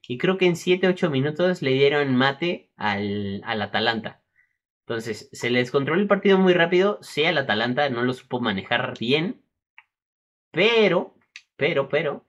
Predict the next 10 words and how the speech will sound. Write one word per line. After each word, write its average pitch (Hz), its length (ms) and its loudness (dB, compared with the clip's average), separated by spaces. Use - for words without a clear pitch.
¿pudieron 165 320 2
haberlo 139 260 4
hecho 135 220 -4
mucho 107 260 -4
mejor? 95 500 -4
Claro 113 240 -2
que - 60 -16
sí. - 260 -18
El 123 160 -4
París 135 360 -2